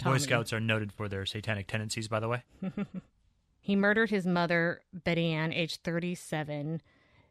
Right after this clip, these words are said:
Speaker 1: in the basement of their home in Jefferson Township, New Jersey. He was then found the next day in,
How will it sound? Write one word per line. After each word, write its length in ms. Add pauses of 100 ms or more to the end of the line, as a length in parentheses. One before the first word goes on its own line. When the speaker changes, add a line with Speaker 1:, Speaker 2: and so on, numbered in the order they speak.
(600)
Speaker 1:
in 140
the 60
basement 600
of 300
their 180
home 420
in 380
Jefferson 520
Township, 560
New 220
Jersey. 600 (2750)
He 140
was 160
then 320
found 540 (260)
the 160
next 320
day 540
in, 500